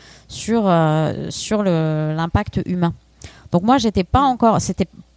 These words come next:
Speaker 1: pas vraiment encore des outils de Deki coaching à proprement parler, mais en tout cas, c'était de mettre l'importance sur le fait que le cheval ressent ce qu'on ressent et que notre état intérieur compte pour beaucoup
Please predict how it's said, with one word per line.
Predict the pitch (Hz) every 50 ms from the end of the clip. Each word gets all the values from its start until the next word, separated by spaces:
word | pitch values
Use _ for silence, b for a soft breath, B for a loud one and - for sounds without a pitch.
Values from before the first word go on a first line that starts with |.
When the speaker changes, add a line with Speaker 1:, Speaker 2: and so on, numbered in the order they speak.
| _
Speaker 1:
pas | - 226 226
vraiment | 202 208 220 226 240 240
encore | 226 - 220 202
des | 175 175
outils | 175 - - 185
de | 175
Deki | 165 185 185 - - 202
coaching | - 175 170 - - - 214 208 202 185
à | 170 165
proprement | - - 170 185 - 175 175 175 170
parler, | 180 175 170 175 180 226 254 269 277 240
mais | 220 208 214 240 254 262
en | 233 196
tout | - -
cas, | - 240 240
c'était | - 220 - 196 180
de | 185
mettre | 185 185 -
l'importance | 185 180 - 180 170 - 247 269 269 240
sur | - - - - - 208
le | 208 185
fait | - - 220
que | -
le | 180
cheval | 175 - - 185 180
ressent | 165 156 165 180 180 - 214 208 202
ce | - -
qu'on | - 151
ressent | 147 151 139 - 233 247 262 254
et | 220
que | - - 190 196 B B B B B B -
notre | 180 175 -
état | 185 - 180
intérieur | 175 165 165 160 180 208 233 - -
compte | - - 247 233 202 - -
pour | - 185 175
beaucoup | 165 180 - - - 165